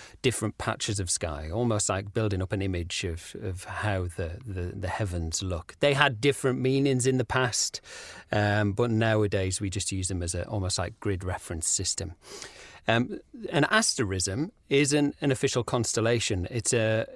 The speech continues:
a collection of stars which are in various different constellations, or they may all be part of the same constellation,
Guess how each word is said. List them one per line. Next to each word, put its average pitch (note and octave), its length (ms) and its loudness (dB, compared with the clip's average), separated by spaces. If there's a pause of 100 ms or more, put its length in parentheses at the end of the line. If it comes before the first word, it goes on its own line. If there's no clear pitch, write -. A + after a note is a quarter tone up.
(140)
a C#3+ 120 -6
collection - 600 0
of A2+ 100 0
stars G#2 540 2
which - 340 -2 (140)
are C3 180 4
in B2 320 4
various B2 440 2
different A#2 380 -4
constellations, G#2+ 960 -2
or G2 240 -4
they A2+ 120 0
may A2+ 240 2
all G#2 200 4
be G#2+ 180 0
part G#2+ 320 0
of G#2 340 -2
the F3 160 2
same A2 280 4
constellation, G#2 800 -2